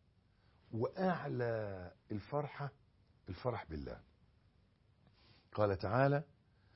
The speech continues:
"قل بفضل الله وبرحمته،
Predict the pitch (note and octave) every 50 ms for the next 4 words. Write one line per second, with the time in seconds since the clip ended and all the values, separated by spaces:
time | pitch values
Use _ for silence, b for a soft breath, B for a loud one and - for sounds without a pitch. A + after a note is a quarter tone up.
0 | b b b b b b b b b b b b b b - _ _ _ _ _
1 | _ - _ _ _ _ _ _ _ _ _ _ _ _ _ _ _ _ _ _
2 | _ _ _ _ _ _ _ _ - - - - C#3 D3 C#3 B2+ G#2+ F#2+ G#2+ G2
3 | - - B2+ A#2 F#2+ F#2 G2 G2+ G2+ F#2+ F#2+ G2 G#2 G#2 G#2+ F#2+ G#2 G2 F#2+ F#2
4 | F2 F#2 F#2+ F2+ - - - F#2 F#2 F2+ - F2+ D2+